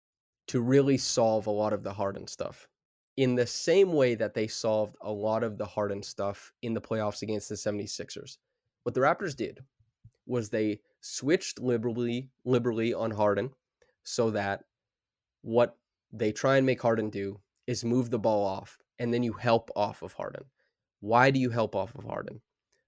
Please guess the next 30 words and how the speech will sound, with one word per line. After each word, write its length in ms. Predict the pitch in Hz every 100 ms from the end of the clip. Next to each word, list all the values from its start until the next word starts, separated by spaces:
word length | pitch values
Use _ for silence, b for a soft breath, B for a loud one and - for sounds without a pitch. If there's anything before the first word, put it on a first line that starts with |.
| -
Because 440 | 117 - 127 127
he 140 | 135 117
is 120 | 104
a 60 | 92
catch 420 | - 117 - -
and 140 | 107 101
hold 340 | 104 98 -
player. 380 | - 82 67 - _ _ _ -
He 160 | 131
deserves 480 | 135 135 175 240 -
to 80 | 202
be 160 | 220
a 40 | 214
catch 300 | 196 180 -
and 80 | 175
hold 220 | 160 160
player 320 | 139 147 151
a 120 | -
lot 260 | 117 117 147
of 60 |
the 60 | 151
time 420 | 135 110 110 110 b b 117
because 320 | 113 120 -
he 120 | 135
can 180 | 131 107
pick 280 | - 156 156
up 180 | 127
wherever 260 | 110 113 120
he 80 | 117
wants 400 | 107 104 104